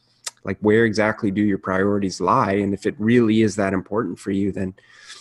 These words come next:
you'll make the time to, uh, you know, to get it done.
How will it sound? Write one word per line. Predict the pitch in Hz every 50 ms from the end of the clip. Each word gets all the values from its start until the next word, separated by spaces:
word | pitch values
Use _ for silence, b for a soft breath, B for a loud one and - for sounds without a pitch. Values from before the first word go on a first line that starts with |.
| B B B _
you'll | - 107
make | 104 104 104 - -
the | -
time | - - 98 98 107 107 98 - - -
to, | - 95 92 92 92 92 92 87 - _ _ _ _ _ _ _ _ _ _ _ _ _ _ _ _ _ _ -
uh, | 95 92 90 87 90 98 - - - _ _
you | - - 95
know, | 85 85 -
to | - - 131
get | 104 98 87
it | 82 -
done. | 95 95 98 87 - - -